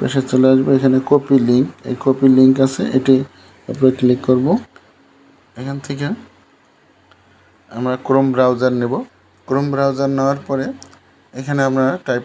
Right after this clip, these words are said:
করে দেব Facebook ভিডিও ডাউনলোড, এই অপশন, আহ, এ-, এটি ডা-, এখানে টা-, টাইপ করে দিবেন। টাইপ করার পরে আমরা সার্চ বাটনে দিব। আমাদের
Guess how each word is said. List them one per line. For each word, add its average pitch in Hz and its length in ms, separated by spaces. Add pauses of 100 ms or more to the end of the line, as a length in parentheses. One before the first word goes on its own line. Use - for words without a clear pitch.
করে 127 200
দেব 117 120 (1000)
Facebook 143 520 (880)
ভিডিও 131 260 (180)
ডাউনলোড, 123 480 (760)
এই 135 140 (100)
অপশন, - 300
আহ, 113 260
এ-, 110 200
এটি 131 140 (100)
ডা-, 127 200
এখানে 131 220 (140)
টা-, 113 200 (140)
টাইপ 120 140 (100)
করে 123 200
দিবেন। 127 200 (680)
টাইপ 131 240
করার 139 300
পরে 123 180 (1200)
আমরা 123 160 (120)
সার্চ 127 220 (120)
বাটনে 131 380
দিব। 117 120 (1700)
আমাদের 131 220